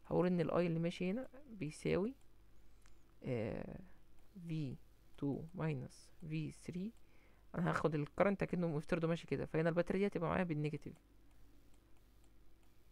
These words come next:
سكستي على ال فورتي،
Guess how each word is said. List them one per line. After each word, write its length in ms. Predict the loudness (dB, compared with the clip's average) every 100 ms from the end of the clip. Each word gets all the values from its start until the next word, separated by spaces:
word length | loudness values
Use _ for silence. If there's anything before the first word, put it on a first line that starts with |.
| -20 -20 -20 -20 -8
سكستي 540 | -8 -8 -14 -8 -8 -8 -20 -20 -20 -20 -14 0
على 300 | 2 2 0 -6 -20 -18 -18 -20 -20 -20 -20 -20 -20 -20 -16 -6
ال 80 | -6
فورتي، 380 | -4 -6 -6